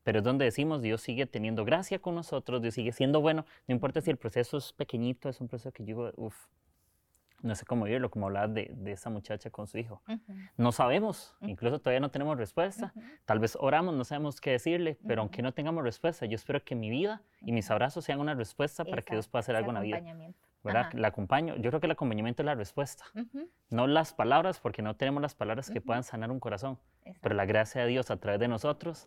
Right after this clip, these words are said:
Speaker 2: Excelente.
Speaker 1: puede ser una voz,
Speaker 2: Sí,
Speaker 1: ¿verdad?
Speaker 2: excelente.
Speaker 1: Entonces,
Speaker 2: Creo que hay
Speaker 1: sí.
Speaker 2: una, una pregunta válida también con respecto a este tema, Kike,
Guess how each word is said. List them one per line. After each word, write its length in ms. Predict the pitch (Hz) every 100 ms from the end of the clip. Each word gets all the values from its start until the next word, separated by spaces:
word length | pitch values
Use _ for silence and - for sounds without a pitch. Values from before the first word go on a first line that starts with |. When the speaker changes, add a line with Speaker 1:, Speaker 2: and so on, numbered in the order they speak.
| _
Speaker 2:
Excelente. 380 | - 165 165 165
Speaker 1:
puede 140 | 110 104
ser 180 | 110
una 140 | 110 101
voz, 180 | 123 180
Speaker 2:
Sí, 140 | 175 165 -
Speaker 1:
¿verdad? 240 | 95 107
Speaker 2:
excelente. 60 | 113
Speaker 1:
Entonces, 760 | 90 104 92 127 117 95 - - - _ _ _ _
Speaker 2:
Creo 160 | 233 233
que 120 | 302
hay 80 | 294
Speaker 1:
sí. 40 |
Speaker 2:
una, 240 | 285 285 254
una 200 | 254 262
pregunta 480 | 269 240 240 269
válida 340 | 226 226 226 226
también 380 | 185 170 190 214
con 160 | 214
respecto 400 | 190 - 170 -
a 20 |
este 180 | 170 170
tema, 300 | - 208 226
Kike, 380 | - 208 175